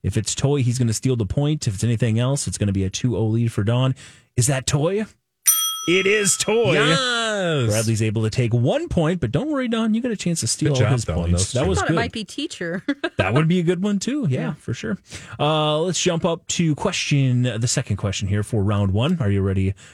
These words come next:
Speaker 1: Bradley?
Speaker 2: Let's do it.
Speaker 1: Oh, no! The photographer snapped the picture at the exact moment I did what?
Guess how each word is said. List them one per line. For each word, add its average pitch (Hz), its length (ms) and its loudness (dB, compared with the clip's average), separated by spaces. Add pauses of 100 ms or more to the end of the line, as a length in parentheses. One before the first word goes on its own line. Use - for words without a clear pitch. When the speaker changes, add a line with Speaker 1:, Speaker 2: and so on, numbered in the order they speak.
(140)
Speaker 1:
Bradley? 107 420 0
Speaker 2:
Let's - 180 -12
do 269 180 4
it. - 180 -4 (340)
Speaker 1:
Oh, 277 180 2
no! 285 540 0 (240)
The 151 120 -2
photographer 208 680 -2
snapped 190 360 -2
the 185 80 2
picture - 460 0
at 175 220 -4
the 220 160 0
exact 240 480 -2
moment 240 520 0 (220)
I 180 220 0
did 240 240 -2
what? 254 560 -2